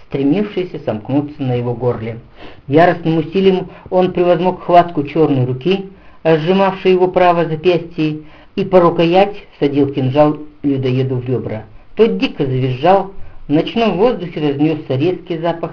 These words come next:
свежей крови. И в тот же миг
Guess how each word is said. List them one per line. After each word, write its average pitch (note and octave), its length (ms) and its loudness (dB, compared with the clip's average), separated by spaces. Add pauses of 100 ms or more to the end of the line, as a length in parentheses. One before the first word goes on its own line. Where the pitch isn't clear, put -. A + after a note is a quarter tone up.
свежей B2 340 -6
крови. A2+ 460 -4 (600)
И D#3 180 2
в - 240 -10
тот G#3 280 6
же C#3+ 140 0
миг E3+ 340 0